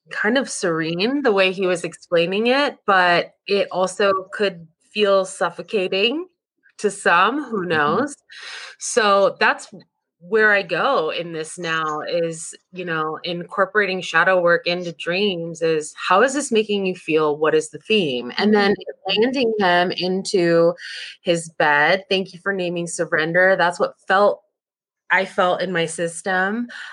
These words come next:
Speaker 1: Um, surrender also, yeah, just home. What, what resonated for me was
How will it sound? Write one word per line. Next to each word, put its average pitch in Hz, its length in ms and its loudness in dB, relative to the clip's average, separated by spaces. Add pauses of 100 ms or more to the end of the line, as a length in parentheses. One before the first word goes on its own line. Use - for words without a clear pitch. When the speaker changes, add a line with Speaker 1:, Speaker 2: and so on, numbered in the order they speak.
(160)
Speaker 1:
Um, 165 840 2 (360)
surrender 202 1040 4
also, 185 880 2 (540)
yeah, 202 320 2
just 226 320 -4
home. 190 760 -2
What, 202 280 0
what 196 360 0 (440)
resonated 214 720 2
for 208 220 0
me 190 320 0
was 185 600 0